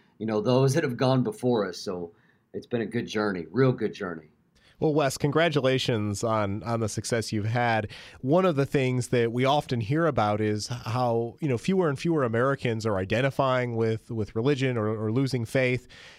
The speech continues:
Speaker 1: Mm.
Speaker 2: A-, and yet you have seen a tremendous growth at Grace Church. What are some of the things that you're doing to inspire your congregation and, and draw new people, uh, to your church?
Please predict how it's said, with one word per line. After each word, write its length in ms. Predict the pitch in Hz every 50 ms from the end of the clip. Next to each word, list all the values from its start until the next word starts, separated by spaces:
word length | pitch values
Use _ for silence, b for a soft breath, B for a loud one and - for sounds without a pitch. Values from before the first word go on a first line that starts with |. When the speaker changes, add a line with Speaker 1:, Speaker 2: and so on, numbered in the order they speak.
| B -
Speaker 1:
Mm. 300 | 110 117 107 92 82 156
Speaker 2:
A-, 140 | 151 -
and 120 | 160 165 165
yet 200 | 165 196 - 156
you 240 | 147 143 208 262 226
have 260 | - 220 190 165 -
seen 380 | - - 175 175 175 165 156
a 80 | 147 131
tremendous 640 | - - - 151 135 131 139 170 220 233 180 - -
growth 420 | - - 90 69 67 71 - - -
at 160 | 113 113 110 -
Grace 280 | 123 113 107 104 -
Church. 300 | - - 123 113 107 -
What 240 | 151 139 151 226 285
are 80 | 359 330
some 160 | - - 185
of 80 | 160
the 80 | 143 139
things 240 | - 156 147 139 127
that 140 | 127 139 107
you're 300 | 117 113 123 151 185 190
doing 380 | 156 139 120 110 104 104 104 -
to 120 | - 131
inspire 540 | 123 117 120 - - - 135 135 135 131 123
your 180 | 120 131 151
congregation 640 | 143 - 147 131 120 113 104 110 113 120 - 147 135
and, 200 | 120 117 120 117 117
and 160 | 139 143 131
draw 220 | 120 151 175 180
new 200 | 147 139 156 220
people, 480 | - - 113 - - 117 117 120 123 117
uh, 140 | 120 123 123
to 100 | - 135
your 140 | 131 147
church? 440 | 143 - 170 214 208 95 - - -